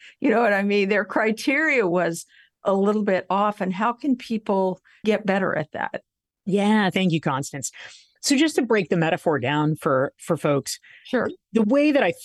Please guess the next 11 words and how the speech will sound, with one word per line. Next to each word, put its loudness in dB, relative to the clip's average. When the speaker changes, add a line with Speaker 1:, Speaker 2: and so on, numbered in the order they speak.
Speaker 2:
think -2
about -2
this -6
is 0
the 2
way 4
that 2
we 4
typically 0
measure 0
success -4